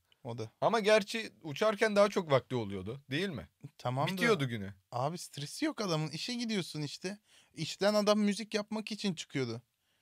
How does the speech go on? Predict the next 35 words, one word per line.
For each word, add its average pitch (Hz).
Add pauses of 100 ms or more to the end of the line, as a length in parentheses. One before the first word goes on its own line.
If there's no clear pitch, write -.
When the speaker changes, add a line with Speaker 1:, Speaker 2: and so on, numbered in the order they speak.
Speaker 2:
Evet. 139 (520)
Speaker 1:
Şimdi 160
öyle 175
bir 180
şey 254
yok. 214 (460)
Hani 147 (120)
Speaker 2:
Abi 170
iş 190
hayatı 175
önemli 156
ya. 92
Speaker 1:
Abi 147
kaçamıyor. 156
Sınav 143
dönemini 156
bilmiyor 226
musun? 135
Hani 147
sen 170
şimdi 185
biliyorsun 202
sınav 196
dönemi 151
var. 123
Üçüncü 180
ayda 175 (360)
bu 208
sınavları 175
yapınca 160
atıyorum 143
mesela 135
sınıfı 175
geçiyorsun. 170
Speaker 2:
Hı 143